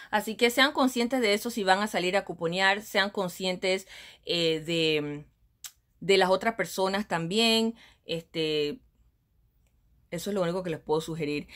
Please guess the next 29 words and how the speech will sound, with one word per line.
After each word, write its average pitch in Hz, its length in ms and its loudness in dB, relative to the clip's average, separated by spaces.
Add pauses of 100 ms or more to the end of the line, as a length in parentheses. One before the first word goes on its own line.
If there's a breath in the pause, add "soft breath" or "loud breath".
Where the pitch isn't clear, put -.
(320 loud breath)
Y 254 340 2
pues 247 280 4
yo 254 100 6
estoy 302 300 0
bien 269 360 2
en 220 120 -2
lo 208 80 -2
que 208 120 -6
cabe. 226 280 4
Me 226 160 2
cancelaron 214 760 2
mi 208 100 -2
cita 208 300 -8
que 208 80 -10
tenía. 196 260 -4
Yo 196 60 -4
tenía 196 180 -8
una 196 140 -4
cita 202 380 0
el 175 200 -2
día 180 200 0
de 180 80 2
ayer, 170 420 -4
eh, 156 420 -2 (240)
viernes, 196 600 -2 (460 loud breath)
pero 185 180 0
me 175 80 0
la 165 140 4
cancelaron. 170 760 2